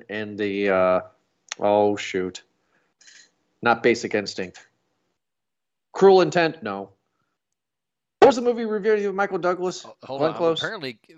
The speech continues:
Speaker 2: I can only see the, this Korean film now. Jeez. It,
Speaker 1: <laughs>
Speaker 2: my, I've
Speaker 1: What was her name? A Fatal Attraction!
Speaker 2: Fatal
Speaker 1: There we
Speaker 2: Attraction.
Speaker 1: go.
Speaker 2: Yes, there you
Speaker 1: Fatal
Speaker 2: go.
Speaker 1: Attraction.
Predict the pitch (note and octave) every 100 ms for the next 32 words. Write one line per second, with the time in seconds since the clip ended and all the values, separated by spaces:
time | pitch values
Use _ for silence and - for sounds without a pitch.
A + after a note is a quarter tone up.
0 | D#3 _ D3 - A#2+ B2 D#3 C#3+ D#3+ E3
1 | D#3 B2 D#3 B2+ A2 - C3+ - C3 B2
2 | C3+ A2+ - A#2 G2 F#2 F#2+ - A2+ F#2
3 | _ _ _ _ _ _ _ B2+ A#2 C#3+
4 | A2+ D3 - A#3+ B2+ C4 - - A#3 -
5 | B3 A#3+ A#3+ - - - F3+ F3 E3 _
6 | _ _ - - - F#4+ G4+ F4+ C4+ -
7 | B3 C4+ B3+ - A3 D#3+ E3+ F3+ D3+ G3
8 | F#3+ E3 - B2 G#2 - G3 F#3 F3+ E3
9 | C#3+ - C3+ A#2 -